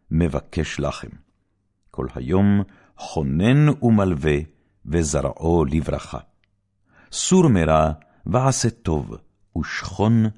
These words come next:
לעולם. כי אדוני אוהב משפט,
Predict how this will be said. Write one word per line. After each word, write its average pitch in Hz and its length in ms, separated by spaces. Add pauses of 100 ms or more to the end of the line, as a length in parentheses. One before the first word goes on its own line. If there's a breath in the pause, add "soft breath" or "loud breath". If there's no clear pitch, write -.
לעולם. 67 580 (640)
כי - 160
אדוני 92 580 (480 soft breath)
אוהב 113 460
משפט, - 560